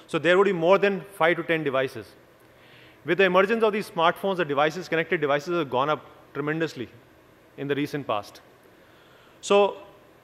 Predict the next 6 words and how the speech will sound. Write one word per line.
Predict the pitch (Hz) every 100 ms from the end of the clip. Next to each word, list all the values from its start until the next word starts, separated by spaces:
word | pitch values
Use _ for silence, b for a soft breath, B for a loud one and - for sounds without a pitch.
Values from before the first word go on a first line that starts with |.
| 120
by | 143 185
two, | - 220 220 - - - - -
by | 147 180
two | 170 - 220
thousand | 196 185 185 196
twenty, | 170 180 175